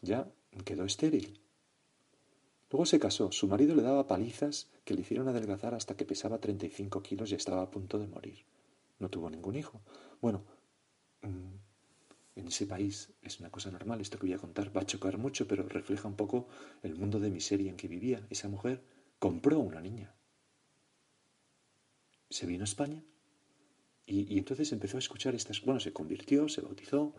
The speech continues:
y empezó a escuchar, pues, pues eso, eh, la doctrina cristiana, hablar de Jesucristo. Y ella me decía, "Yo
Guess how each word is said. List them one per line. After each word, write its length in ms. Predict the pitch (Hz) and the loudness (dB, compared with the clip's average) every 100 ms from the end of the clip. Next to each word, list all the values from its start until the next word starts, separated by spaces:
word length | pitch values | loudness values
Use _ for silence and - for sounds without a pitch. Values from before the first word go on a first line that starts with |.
| - - - - - | -14 -18 -18 -12 -4
y 140 | 98 | -2
empezó 260 | 95 101 135 | 0 0 0
a 60 | |
escuchar, 380 | - 110 131 127 | -2 0 0 0
pues, 260 | 110 98 - - - _ | -2 -6 -8 -20 -20 _
pues 200 | - - | 0 4
eso, 300 | - 107 120 | 4 2 -4
eh, 300 | 101 90 90 - | -6 -6 -8 -8
la 160 | 85 | -8
doctrina 360 | 87 - 110 101 | -8 -2 0 0
cristiana, 600 | 101 - 127 123 113 117 - - - | -4 0 0 0 -4 -6 -12 -20 -8
hablar 240 | 82 101 | 0 4
de 80 | 101 | 4
Jesucristo. 680 | 98 - - - - - 107 | 0 -4 -4 -6 -6 -6 -2
Y 120 | 101 | 0
ella 160 | 131 156 | 2 2
me 80 | 110 | 0
decía, 400 | 90 - 82 - _ - - _ | -2 -6 -12 -14 _ -12 -12 _
"Yo 260 | - 135 | -6 -4